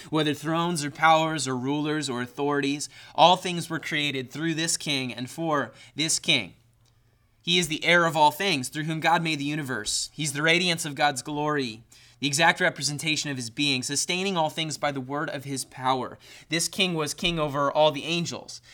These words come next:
He was king over all the prophets. The angels just minister to him and for him. The prophets just speak of him,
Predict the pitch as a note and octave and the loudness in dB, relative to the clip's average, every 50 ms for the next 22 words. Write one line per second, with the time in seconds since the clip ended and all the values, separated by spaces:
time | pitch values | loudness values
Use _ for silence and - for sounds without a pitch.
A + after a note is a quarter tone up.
0 | - - C#3 D3 C#3+ - - G3 F3+ E3 D#3 C#3+ D#3+ D#3 D3+ C3+ B2+ - - D#3+ | -10 -8 -6 -4 -2 0 0 0 0 0 0 2 2 2 2 0 -4 -2 2 4
1 | D#3 D3 C#3+ - - E2+ - - - - - - _ _ _ _ _ _ - C3+ | 4 4 4 0 -6 -14 -12 -12 -12 -12 -14 -16 _ _ _ _ _ _ -6 -4
2 | D3 E3+ D#3+ F3 E3+ C3 - D#3 C#3+ - C#3+ D3 D3 D#3+ E3 E3 - - D#3 C#3 | -4 -2 0 0 -2 -2 -2 -2 -2 -2 -2 -2 -2 -2 -2 -2 -2 -2 -4 -6
3 | - - - D#3 C#3+ C3+ D3 D3 C3+ C3 B2+ B2 - - - C3+ C3+ C3 A#2 C3 | -6 -6 -6 -6 -6 -6 -6 -6 -6 -6 -6 -8 -10 -10 -6 -6 -4 -4 -6 -8
4 | A#2 A#2 B2+ B2+ - - E3 D#3+ E3+ E3+ F3 E3 C#3 - - D3+ C3+ - - - | -8 -8 -8 -10 -2 2 4 6 6 4 2 -2 -4 -4 -4 -4 -4 -4 -4 -2
5 | C#3+ C#3 C3+ - - F3 E3+ C#3+ D3 C3 C3 C#3 C#3+ | -4 -4 -4 -2 -2 -2 -2 -4 -6 -8 -8 -8 -10